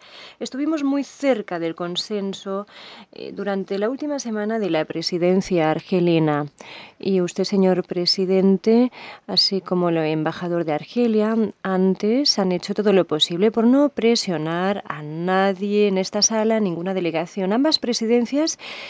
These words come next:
eh, mm, mm, sí, mm, utilizaron el tiempo necesario para que todo el mundo pudiera tener las dificultades. Am, tenemos una versión revisada que utiliza el lenguaje acordado de dos mil dieciocho y es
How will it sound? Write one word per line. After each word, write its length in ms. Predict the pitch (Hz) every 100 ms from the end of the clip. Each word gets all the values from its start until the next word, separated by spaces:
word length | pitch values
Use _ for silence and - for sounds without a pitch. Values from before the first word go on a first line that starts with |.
| - -
eh, 280 | - 104 107
mm, 340 | 202 202 196 196 - - - 220 - -
mm, 420 | 196 196 185 185
sí, 220 | 180 208 -
mm, 460 | - - - 52 50 - - _ - _
utilizaron 600 | 208 220 220 240 247 294
el 140 | 220
tiempo 340 | 208 233 233 247
necesario 1000 | 208 185 196 202 269 294 208 170 151 - -
para 200 | 190 180
que 100 | 202
todo 160 | 262
el 60 | 262
mundo 300 | 233 220 226
pudiera 360 | 175 175 180
tener 260 | 175 170 185
las 140 | 185
dificultades. 1040 | 175 165 156 - 139 - 151 156 156 160 -
Am, 220 | 160 160
tenemos 440 | 214 220 254 277
una 200 | 254 247
versión 360 | 214 208 220 208
revisada 600 | 170 160 165 - 233 240
que 80 | 214
utiliza 320 | 196 190 208
el 60 | 196
lenguaje 300 | 180 185 196
acordado 380 | - 156 147
de 140 | 175 170
dos 180 | 156 170
mil 140 | 151
dieciocho 580 | 156 196 226 220 294 330 - - - - -
y 280 | - 262 294
es 220 | 247 247